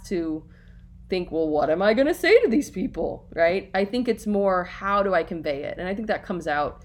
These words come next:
um, later when he's talking to Matthew later in the, the season.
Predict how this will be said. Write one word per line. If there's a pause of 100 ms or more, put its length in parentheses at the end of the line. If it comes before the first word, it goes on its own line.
(400)
um,
later
when
he's
talking
to
Matthew
later
in
the,
the
season.